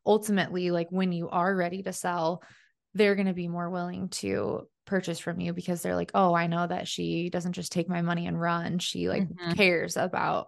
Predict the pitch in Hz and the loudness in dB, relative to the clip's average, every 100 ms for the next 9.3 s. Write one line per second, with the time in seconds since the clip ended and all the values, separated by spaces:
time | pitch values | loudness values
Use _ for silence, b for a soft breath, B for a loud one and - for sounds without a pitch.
0 | - - 180 - - - 208 180 170 165 | -10 -6 -4 -2 -4 -2 4 4 4 0
1 | - 175 175 175 151 175 - - 165 - | -4 -6 -2 0 0 -2 -4 -2 0 -2
2 | - b b _ 170 85 76 185 - 175 | -6 b b _ -4 -2 -4 -6 -2 -2
3 | - 175 170 - 180 170 170 - _ 190 | 0 0 0 0 0 0 -2 -6 _ -4
4 | 175 180 170 - - b b b b _ | -2 -4 -6 -8 -10 b b b b _
5 | _ 185 175 - 170 175 180 180 - 190 | _ -2 -2 -2 -6 -4 -4 -4 -6 -8
6 | b b b _ _ _ 214 202 175 165 | b b b _ _ _ 2 6 4 4
7 | 160 156 - 180 180 180 170 165 - - | 4 4 2 0 0 -2 -2 -2 -4 -6
8 | - - - 170 160 170 175 160 - 156 | -8 -8 0 0 0 0 -2 -2 -4 -2
9 | 156 147 | 0 0